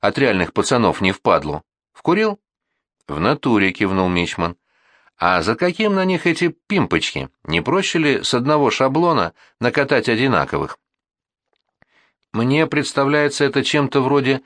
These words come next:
перфокарт», вступил в наш высоконаучный спор со своим видением проблемы Егор. «Только наоборот, у тех дырочки были, а на этих выпуклости». «И что это за зверь?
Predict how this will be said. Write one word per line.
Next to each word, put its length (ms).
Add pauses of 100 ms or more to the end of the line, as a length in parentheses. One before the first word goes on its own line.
(320)
перфокарт», 840 (360)
вступил 760
в 140
наш 280
высоконаучный 960
спор 340
со 140
своим 400
видением 600
проблемы 540 (320)
Егор. 440 (760)
«Только 320
наоборот, 520 (120)
у 120
тех 300
дырочки 480
были, 380 (200)
а 140
на 180
этих 400
выпуклости». 840 (600)
«И 120
что 200
это 220
за 220
зверь? 480